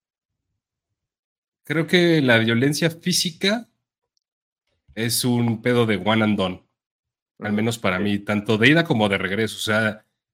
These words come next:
Speaker 1: no, yo nu-, nunca he estado en, en un tema de violencia física, ni mucho menos, y qué mal pedo por la gente que sí ha tenido que vivir eso. Este, y hay otro tipo de violencias, güey, que muchas veces ni siquiera nos damos cuenta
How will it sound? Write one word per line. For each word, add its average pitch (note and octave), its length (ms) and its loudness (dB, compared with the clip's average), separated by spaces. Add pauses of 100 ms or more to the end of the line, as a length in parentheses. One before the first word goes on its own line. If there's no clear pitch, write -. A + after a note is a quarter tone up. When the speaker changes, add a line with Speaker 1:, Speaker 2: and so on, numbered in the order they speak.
(440)
Speaker 1:
no, D#3 140 0
yo B2+ 160 0
nu-, C3 260 2
nunca C3+ 240 2
he C#3 40 2
estado C3 340 2
en, G2 520 -4
en F#2 160 -8
un G#2 140 -4
tema G#2 240 -2
de F2+ 120 -8
violencia G2 440 -4
física, G2+ 380 -6
ni F2+ 200 -6
mucho F2 300 -16
menos, B2 340 -6
y F#2 280 -10 (120)
qué G#2+ 120 -6
mal G#2 200 -4
pedo G#2+ 220 -4
por F#2 140 -12
la F2 100 -10
gente G2+ 320 -12
que - 80 -16
sí - 160 -10
ha G2+ 60 -10
tenido G#2 200 -6
que G2 100 -8
vivir G#2 200 -6
eso. E3+ 380 -4 (500)
Este, - 300 -8
y C3+ 80 2
hay F3+ 160 4
otro G3+ 280 2
tipo G3 280 -2
de F3+ 80 4
violencias, D#3 600 0
güey, C3 240 0 (240)
que G#2+ 300 -2
muchas C3+ 320 -4
veces C#3+ 220 -2
ni B2 80 0
siquiera B2+ 320 -2
nos A#2 140 -2
damos A#2+ 220 -4
cuenta B2 540 -2